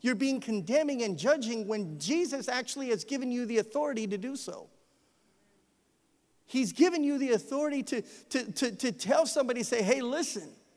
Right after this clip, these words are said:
listen, you're in, walking in something that, that the Lord isn't approving of." We have to get our life right before the Lord. You see, that's serving somebody in humility.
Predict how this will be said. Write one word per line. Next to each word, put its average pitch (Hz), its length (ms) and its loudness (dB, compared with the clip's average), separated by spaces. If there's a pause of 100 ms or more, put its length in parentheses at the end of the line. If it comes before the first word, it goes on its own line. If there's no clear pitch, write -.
(960)
listen, 262 560 -2 (720)
you're 311 320 0
in, 294 320 2
walking 302 480 2
in 254 120 0
something 302 480 -2
that, 220 220 -4
that 226 240 -4
the 226 120 6
Lord 302 420 2
isn't 294 280 -2
approving 269 580 -2
of." 175 240 -4 (1000)
We 285 200 4
have 294 260 2
to 330 80 0
get 294 140 4
our 269 120 2
life 285 320 2
right 285 220 0
before 269 320 -2
the 262 100 -2
Lord. 285 240 0
You 240 80 0
see, 269 200 -2
that's 294 320 0 (220)
serving 311 480 2
somebody 269 460 0
in 254 60 0
humility. 262 640 0